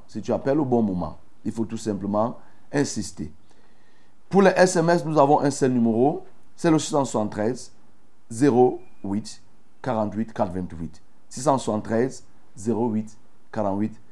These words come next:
quatre-vingt-huit. Je veux saluer toutes ces braves personnes qui sont déjà debout. Et tu peux aussi réveiller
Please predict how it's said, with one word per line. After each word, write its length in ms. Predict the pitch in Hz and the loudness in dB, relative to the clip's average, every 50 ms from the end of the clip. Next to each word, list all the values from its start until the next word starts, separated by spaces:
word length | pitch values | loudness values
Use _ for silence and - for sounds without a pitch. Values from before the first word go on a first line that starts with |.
| - - - - - | -14 -14 -14 -8 -4
quatre-vingt-huit. 880 | 123 117 113 - 101 95 98 90 90 92 87 85 85 82 - - - - - - - - - - - - - | -4 -4 -2 -2 -4 -4 -4 -4 -4 -4 -4 -4 -6 -6 -8 -12 -14 -14 -14 -14 -14 -14 -14 -14 -14 -10 -4
Je 100 | - 120 | 0 2
veux 120 | 131 156 | 4 4
saluer 320 | 151 - 170 147 156 160 151 | 6 6 6 8 8 6 4
toutes 180 | - 156 - | 2 -4 -2
ces 140 | - 156 143 | 2 0 2
braves 340 | 127 120 139 135 131 127 120 | 4 6 6 6 6 4 2
personnes 500 | - 123 110 - - 131 127 120 110 104 | 0 0 -2 0 0 0 2 2 0 -2
qui 120 | - 113 | -4 -6
sont 180 | - - 107 104 | -4 -4 -4 -4
déjà 260 | 98 92 90 95 98 | -2 -4 -4 -4 -4
debout. 300 | 98 101 101 113 143 - - - - - - - - - | -2 -2 -4 -4 -4 -8 -10 -14 -16 -16 -16 -16 -12 -4
Et 200 | - 127 135 135 | 0 0 2 0
tu 140 | 135 - 156 | 0 -2 -6
peux 120 | 147 - 147 | -4 -2 -2
aussi 340 | 143 131 120 117 - 131 | 0 0 -2 -4 -2 -2
réveiller 540 | 127 113 110 98 104 104 110 110 104 92 - | -2 0 0 0 2 2 2 2 0 -2 -6